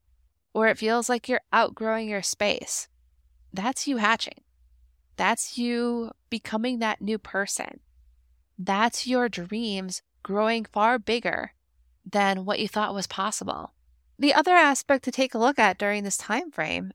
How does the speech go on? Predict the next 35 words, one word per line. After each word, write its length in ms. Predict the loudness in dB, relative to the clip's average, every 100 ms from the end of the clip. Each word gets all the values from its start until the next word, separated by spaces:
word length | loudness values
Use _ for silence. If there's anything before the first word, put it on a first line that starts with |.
| -6
is 180 | -4 -4
going 280 | -2 -2 -2
to 140 | -6
be 160 | -4 -4
balance. 760 | 0 0 0 -2 -4 -8 -8 _ _ _ _
Depending 440 | -6 0 2 2
on 140 | 0 0
where 180 | 2 4
you're 100 | 4
at 240 | 4 4 0
in 180 | -6 -4
the 80 | -2
world, 440 | 2 4 4 2 -8 _ _ _
the 100 | -6
whole 220 | 0 2
idea 400 | 4 2 2 2
of 160 | 2 0
the 200 | -4 -4
equinox, 580 | -4 -2 -2 -2 -6 -12 -8
equinox, 1200 | -8 -6 0 2 2 -2 -8 -2 0 0 -4 -8 -6
equal 420 | -6 -4 -2 -2
night, 440 | -2 -4 -4 -6 -14 _ _ _ _ _
is 300 | 2 2 4
that 200 | 4 4
this 180 | 0 -2
is 100 | -2
supposed 400 | -2 0 -2 -2
to 80 | -4
be 160 | -2
the 80 | -4
time 440 | -4 0 0 0 -2
of 140 | -4
the 140 | -4 -4
year 480 | -2 -2 -2 -2 -6
when 500 | -4 -2 -2 -4